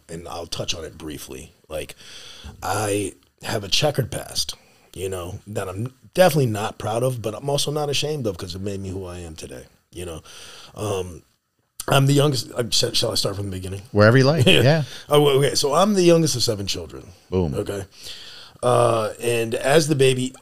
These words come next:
Speaker 1: was, oh, my father was married three times. I was from the third wife. So it was just me and my sister from my mother.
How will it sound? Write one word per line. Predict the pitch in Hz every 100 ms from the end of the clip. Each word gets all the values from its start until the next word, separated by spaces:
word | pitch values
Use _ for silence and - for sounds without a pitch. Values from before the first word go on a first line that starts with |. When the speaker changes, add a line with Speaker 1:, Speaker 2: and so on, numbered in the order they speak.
| _
Speaker 1:
was, | 127 123 -
oh, | 139
my | 123 131
father | 139 131
was | 156 139
married | 131 117 107 113 - _ _ _ _ _ _ _ _
three | - 131 131 135
times. | 117 110 107
I |
was | 117
from | - 131
the | 110
third | - 117 101
wife. | 98 82 - - - -
So | - 117
it | 110
was | 107
just | 113 170 151
me | 170 180
and | 147
my | 110
sister | - 131 131 123 107
from | - 110 98
my | 98 110
mother. | 135 98 - 104